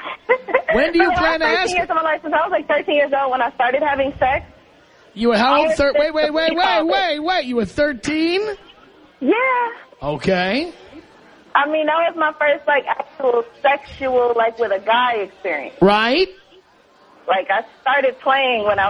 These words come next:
Speaker 1: was, like, five. But <laughs>
Speaker 2: Five?
Speaker 1: <laughs>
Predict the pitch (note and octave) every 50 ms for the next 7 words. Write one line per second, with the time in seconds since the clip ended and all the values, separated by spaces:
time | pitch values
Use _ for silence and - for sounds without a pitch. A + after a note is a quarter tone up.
0 | G3+ F#3+ F#3+ F#3+ F#3+ F3 - - - _ - - - A3 G#3 F3+ D#3+ D3 C#3+ F3+
1 | - - - - - - - - - - - - - G#3 E5 D5+ - - - -
2 | - - - - D#4 G4+ G#4+ G#4+ F#4 B3+ G3 E3+ E3+ F#3+ A3+ A#3 A#3+ A#3+ - -
3 | - - - - - G4